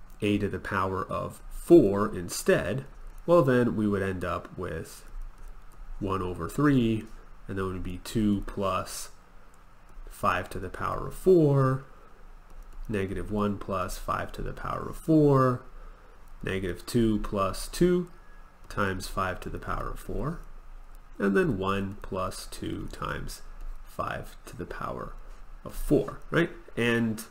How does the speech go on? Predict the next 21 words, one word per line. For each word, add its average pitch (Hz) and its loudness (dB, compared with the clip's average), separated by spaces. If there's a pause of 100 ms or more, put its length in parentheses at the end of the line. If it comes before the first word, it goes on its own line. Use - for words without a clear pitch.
(260)
four 135 6
is 110 2
also 107 0
an 95 -4
even 98 -4
exponent, 147 4
so 104 0
that 98 0 (140)
negative 104 -2
one 104 2 (340)
above 101 0
raised 90 -6
to 92 -8
that - -8
power 101 -4 (640)
still 95 -4
gives 76 2
us 69 -4 (840)
a 104 -6
positive - -6
one 64 -8